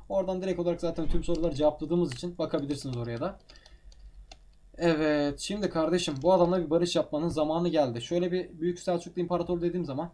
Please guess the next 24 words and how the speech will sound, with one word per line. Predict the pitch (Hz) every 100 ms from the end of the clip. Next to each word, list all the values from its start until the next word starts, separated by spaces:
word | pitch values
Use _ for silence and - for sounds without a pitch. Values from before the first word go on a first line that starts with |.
| -
Deşti | 160 -
Kıpçak, | 135 - -
Deşti | - 139 -
Kıpçak, | - - 156 165 -
e, | - - - - - - -
Şirvan, | - 151 131
Şirvan. | 120 131 143 156 180 175 _ _ _ _ _
Hadi | 180
Deşti | 180 180
Kıpçak'ın | 175 - 185 175
olan | 165 165
yerleri | 165 165 160
alayım. | 160 165 139 - _ _ _ - - - - _ - _ - _ _ _ _ - - 147
Yani | 135
ama | 123 156 151
büyük | 160
ihtimal | - 156 143
bu | 151
adamla | 147 147 147
bir | 143
daha | 143
savaşacağız | 147 135 127 143 120
yani | 113 113
biz. | - -